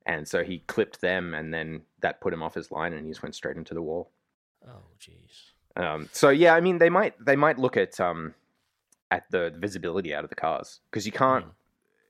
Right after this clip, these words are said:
Speaker 1: you know, like, he obviously couldn't see the car that was in his blind spot, so they need to
Speaker 2: Mm.
Speaker 1: do something about that, most likely.
Speaker 2: Wow.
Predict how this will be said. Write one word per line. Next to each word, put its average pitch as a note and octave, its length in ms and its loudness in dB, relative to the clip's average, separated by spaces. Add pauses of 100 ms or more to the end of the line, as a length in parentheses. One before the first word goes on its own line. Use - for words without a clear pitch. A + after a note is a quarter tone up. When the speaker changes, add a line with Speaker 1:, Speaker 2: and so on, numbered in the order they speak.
(180)
Speaker 1:
you G#2+ 80 -4
know, E2 200 -2
like, F2+ 140 -2
he A2+ 140 0
obviously G2+ 300 -2
couldn't - 220 -8
see F#2+ 140 -8
the F#2 100 -10
car D2 340 -4 (440)
that G2+ 80 0
was - 140 -12
in E2 80 -8
his B1 100 -12
blind D#2 280 -8
spot, - 300 -10
so D2 160 -6
they D2+ 100 -6
need D#2+ 180 -10
to F#2+ 80 -14
Speaker 2:
Mm. F2 40 -16
Speaker 1:
do - 200 -12 (140)
something - 340 -14
about - 240 -10
that, - 160 -14 (100)
most - 160 -18
likely. - 320 -18 (640)
Speaker 2:
Wow. E2+ 300 -20